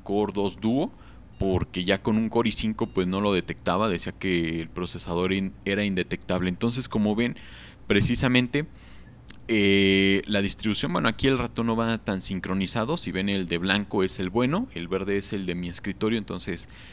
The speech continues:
eh, traté de, de mejorarlo, ¿no? Inclusive le puse que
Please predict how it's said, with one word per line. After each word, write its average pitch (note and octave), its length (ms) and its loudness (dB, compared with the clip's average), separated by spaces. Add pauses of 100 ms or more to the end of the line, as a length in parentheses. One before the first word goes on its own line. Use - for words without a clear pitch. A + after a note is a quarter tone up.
(160)
eh, D2+ 260 -6
traté A2+ 360 2
de, C3+ 500 6
de G#2 80 6
mejorarlo, G2+ 500 4
¿no? G2+ 120 0
Inclusive A#2 420 -2
le A2 100 -2
puse - 280 -6
que F#2+ 180 -4